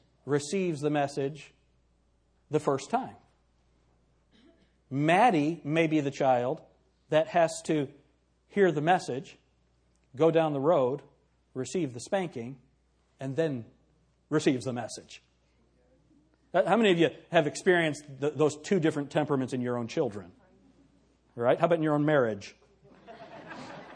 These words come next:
And it's interesting. And then I think individually, I think all of us, there are times when I heeded the message and didn't go down that road and so didn't suffer the consequences. There are other times when I didn't heed the message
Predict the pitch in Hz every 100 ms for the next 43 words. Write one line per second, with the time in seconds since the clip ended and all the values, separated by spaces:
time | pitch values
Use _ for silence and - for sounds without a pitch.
0 | - - 247 - - - - - 220 262
1 | - - - 330 311 302 294 285 _ 349
2 | - _ 277 - - - - - _ -
3 | - - 190 185 294 311 180 175 185 202
4 | 233 185 170 208 180 151 139 202 156 139
5 | 127 127 127 - _ - 165 196 170 175
6 | 233 196 135 139 202 190 - 196 180 165
7 | 151 147 147 214 175 131 127 117 113 135
8 | 151 - - _ _ _ _ _ _ _
9 | _ _ _ - 160 165 185 170 165 160
10 | 156 139 151 139 139 135 135 131 143 120
11 | 117 143 127 101 107 98 107 117 _ _
12 | _ - 170 170 190 233 - 160 160 151
13 | 160 143 139 196 180 156 143 127 117 123
14 | 120 110 - 127 135